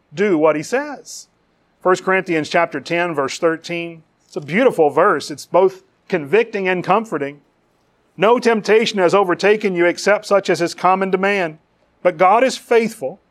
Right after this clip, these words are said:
who will not allow you to be tempted beyond what you're able, but with the temptation will also make the way of escape that you may be able to bear it."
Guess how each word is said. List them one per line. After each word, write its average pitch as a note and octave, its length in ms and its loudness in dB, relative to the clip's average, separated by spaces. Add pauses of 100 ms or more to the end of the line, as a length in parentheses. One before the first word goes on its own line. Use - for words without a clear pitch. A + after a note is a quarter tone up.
(320)
who F#3+ 60 -2
will G#3 80 4
not A#3 120 4
allow A#3 220 4
you B3 100 2
to A3+ 80 -2
be G3+ 140 -2
tempted A3+ 420 0
beyond F3+ 420 2
what G3 160 0
you're F#3+ 220 4
able, B2 340 0 (300)
but C#3 180 -2
with G#3+ 200 4
the A3+ 80 -2
temptation F3 600 0
will C#3+ 100 4
also G#3+ 400 4
make F#3 300 0
the F#3+ 80 0
way E3 180 4
of F3+ 100 2
escape C3+ 440 -2
that B2+ 120 -8
you C3 120 -10
may D3+ 180 -2
be C#3+ 180 -6
able C3 220 -6
to C3+ 140 -20
bear C#3 360 -2
it." - 280 -14